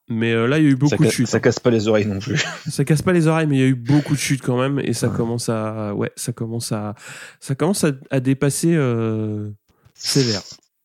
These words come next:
Speaker 1: Euh, je te passe la main pour, euh, parler du Moto trois.
Speaker 2: Allez, c'est parti pour le Moto trois. Euh, sorte de Q un, McPhee, Artigas, Mazia et Rossi.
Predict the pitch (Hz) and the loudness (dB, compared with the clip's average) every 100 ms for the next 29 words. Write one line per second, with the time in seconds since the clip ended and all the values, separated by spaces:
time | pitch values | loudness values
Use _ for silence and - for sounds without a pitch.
0 | _ - 160 151 147 147 143 180 170 170 | _ 0 4 6 6 4 2 2 4 2
1 | 190 202 220 285 269 233 220 220 226 214 | 2 2 2 2 2 4 2 2 2 2
2 | 214 214 220 302 330 _ _ _ _ _ | 2 2 0 -2 -6 _ _ _ _ _
3 | _ _ - 123 117 - 151 143 - 143 | _ _ 0 2 2 -2 -2 -2 -2 -4
4 | - 123 127 147 151 131 - 127 127 131 | -2 0 0 -2 -4 -8 -6 0 2 0
5 | - _ - - - - - 120 117 113 | -4 _ -10 -8 -8 -8 0 2 4 4
6 | 107 107 101 101 - - 127 117 - 110 | 4 2 2 0 -4 -4 -4 -6 -6 -4
7 | 98 143 147 - 139 139 - _ 110 120 | -2 -4 -4 -4 -2 -4 -8 _ -4 -2
8 | 139 - - 131 _ - 113 - 120 107 | -2 -4 -6 -6 _ -6 -4 -4 -4 0
9 | 110 - - _ - 107 113 110 113 107 | 0 -2 -12 _ -12 -6 -4 -4 -2 -2
10 | - _ _ - 139 110 - 135 - | -4 _ _ 0 2 0 -2 -6 -8